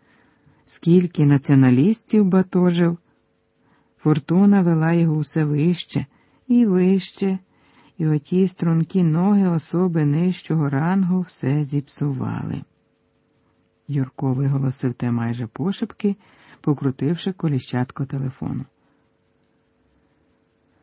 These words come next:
У його словесний потік знову вривається соборний дзвін.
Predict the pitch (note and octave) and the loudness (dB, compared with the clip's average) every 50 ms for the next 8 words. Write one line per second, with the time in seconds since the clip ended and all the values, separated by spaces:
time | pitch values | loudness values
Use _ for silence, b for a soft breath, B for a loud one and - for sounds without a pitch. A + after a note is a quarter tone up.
0 | _ _ _ _ _ _ _ _ _ _ _ _ _ _ _ _ _ F#3 G3 G3+ | _ _ _ _ _ _ _ _ _ _ _ _ _ _ _ _ _ 4 6 6
1 | G3+ C4 D4 C#4+ - A3+ G#3 G3 A3 A#3 - - G#3+ G#3 F#3+ - - F3 E3 - | 6 6 4 4 4 2 4 4 2 2 2 2 4 4 4 4 2 -2 -2 0
2 | - G#3 A3 B3 A#3+ - - - E3 D3 - C#3 C#3 E3+ G#3+ A#3 A3+ A#3 A3+ A3 | 0 0 2 2 2 0 -4 -8 -8 -2 0 2 2 4 4 2 2 2 2 2
3 | G#3 G3 F#3 E3 C#3+ C3+ C3+ C#3 D3+ D#3 D#3 - _ - - D#3 - - - C#3 | 2 2 2 0 0 0 0 0 0 -2 -4 -6 _ -8 -8 -8 -6 -6 -4 -4
4 | B2+ B2 B2 B2 A#2+ A#2+ B2 A#2 A#2 A#2+ A#2 - - C3 B2+ B2 B2 A#2 | -4 -2 -2 -2 -2 -4 -4 -4 -4 -6 -6 -8 -8 -6 -6 -6 -6 -8